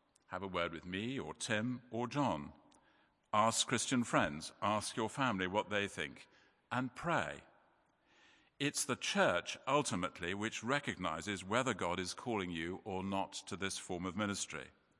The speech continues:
It will be costly. It may mean, as it did for my wife Tricia and me, going far away from family and friends.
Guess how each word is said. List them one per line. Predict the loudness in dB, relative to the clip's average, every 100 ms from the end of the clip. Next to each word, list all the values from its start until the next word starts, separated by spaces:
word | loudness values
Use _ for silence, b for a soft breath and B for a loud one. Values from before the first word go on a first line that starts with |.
| _ _ b b b b b b b _ _ _ _ _
It | -6 -2
will | 0
be | 0
costly. | -2 -4 -4 -6 -6 -8 _ _ _ _ _ _ _ _ _ _ _ _
It | 0 2
may | 4 6 6
mean, | 4 4 2 0 0
as | -2
it | 0
did | 0 0
for | 0
my | 2 4
wife | 6 4 2
Tricia | 0 0 0
and | 0
me, | 2 0 0
going | 2 2 2
far | 0 4 8 8
away | 6 2 2
from | 0 -2
family | 2 2 4 0
and | 0
friends. | 0 0 0 -4 -8